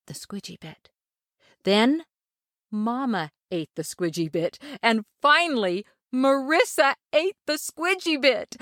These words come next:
But they never spoke of it, not even in their own home. They just ate a lot of oranges and smiled a lot more. In the Manercha home, and without them really noticing, Molly changed the world around her. But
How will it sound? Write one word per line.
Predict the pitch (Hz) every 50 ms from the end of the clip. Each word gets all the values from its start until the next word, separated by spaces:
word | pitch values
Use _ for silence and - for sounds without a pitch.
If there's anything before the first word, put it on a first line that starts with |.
| 330 381 349 285 220 _ _ _
But | - 170 -
they | 165 143
never | 135 143 139 143
spoke | - - - 143 135 -
of | 147 -
it, | - - - - _ _ _ _ _ -
not | 175 175 196 226 247 254 - - - _
even | - 247 269 285 254 262 240 247
in | 262 240
their | 226 226 240
own | 247 254 247 208
home. | 190 247 277 311 285 220 170 165 151 - - - - - - _ _ _ _ _ -
They | 147 143
just | - - 135 - - - _ _
ate | - 165 165 185 - -
a | 160 147
lot | 147 147 147 151 165 180 208 233
of | 220 240
oranges | 262 262 262 269 262 247 294 302 311 - - - - - - - _ _ _ -
and | 180 180 165 156
smiled | - - - - 156 151 151 147 147 127 131 151 - - - _ _ _ _
a | - - -
lot | - - 139 147 147 131 - -
more. | - - - - 60 - - _ _ _ _ _ _ _ _ _ _ _ _ _ _
In | - 240 269
the | 294 294
Manercha | 269 233 202 190 208 220 - 247 240
home, | 226 240 240 240 233
and | 208 190 185 - - -
without | 202 208 247 370 440 -
them | 302 220 208
really | 214 226 220 214 196
noticing, | 180 165 160 160 170 170 165 - - - 123 123 131 - - - - - _ _ -
Molly | 190 202 240 294 320 359 330 254
changed | - - - - 214 226 240 226 180 156 - -
the | 175
world | 156 165 185 196 185 175
around | 170 156 165 165 175 185 185 175 156
her. | - - - _ _ _ _ _ _ _ _
But | - 226 202 247 247 240